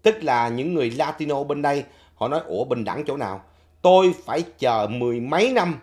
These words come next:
tôi mới bảo lãnh được gia đình của tôi qua đây. Bây giờ chỉ cần có vài kẻ xông qua biên giới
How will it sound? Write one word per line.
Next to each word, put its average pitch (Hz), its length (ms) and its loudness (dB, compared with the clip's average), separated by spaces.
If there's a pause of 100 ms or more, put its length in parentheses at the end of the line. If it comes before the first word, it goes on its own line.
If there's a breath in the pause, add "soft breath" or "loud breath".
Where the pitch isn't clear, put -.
(420 soft breath)
tôi 180 180 6
mới 190 140 -2
bảo 139 220 -4
lãnh 143 220 -4
được 139 180 -4
gia 139 200 -2
đình 120 220 -2
của 127 80 -8
tôi 131 180 -4
qua 123 100 0
đây. 113 100 -4 (1600)
Bây 175 160 2
giờ 151 240 4 (100)
chỉ 156 80 -4
cần 131 200 -4
có 156 100 -2
vài 120 300 0
kẻ 104 340 -6
xông 190 380 0
qua 170 120 2
biên 165 160 0
giới 160 280 4